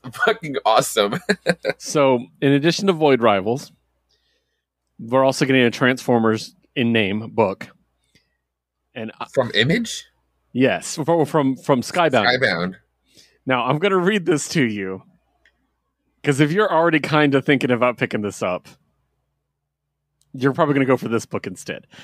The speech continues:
Speaker 2: So, yeah, Void Rivals is Kirkman, right?
Speaker 1: Uh-huh.
Speaker 2: And we'll talk more with the creative team later.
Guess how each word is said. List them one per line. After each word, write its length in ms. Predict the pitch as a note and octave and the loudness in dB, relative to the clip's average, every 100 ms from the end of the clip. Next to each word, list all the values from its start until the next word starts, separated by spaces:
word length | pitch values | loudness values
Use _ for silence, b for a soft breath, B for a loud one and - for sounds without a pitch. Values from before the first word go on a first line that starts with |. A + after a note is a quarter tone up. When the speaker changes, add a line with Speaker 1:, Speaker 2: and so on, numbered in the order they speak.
| B | B
Speaker 2:
So, 360 | - C#3 A#2 A2 | -2 2 2 2
yeah, 280 | C3+ F#2+ E2 - C3+ | 0 0 -2 -10 -8
Void 240 | A#2 F#3+ | 0 2
Rivals 360 | F#3 E3+ E3+ D3 | 2 2 2 0
is 100 | C3 | -2
Kirkman, 380 | C3+ G2+ - F2+ | -2 -2 -4 -8
right? 260 | F#2+ G2+ - _ _ _ F#2 | -6 -6 -10 _ _ _ -16
Speaker 1:
Uh-huh. 280 | - E2 - _ _ _ _ _ _ | -8 -8 -10 _ _ _ _ _ _
Speaker 2:
And 100 | A#2+ | 0
we'll 60 | B2+ | 2
talk 160 | C3+ B2 | 2 2
more 160 | A#2+ | 2
with 100 | G#2+ | 0
the 40 | - | 0
creative 180 | G#2 F2+ | -4 -4
team 140 | F#2+ | -6
later. 320 | F#2+ F2+ - | -6 -8 -12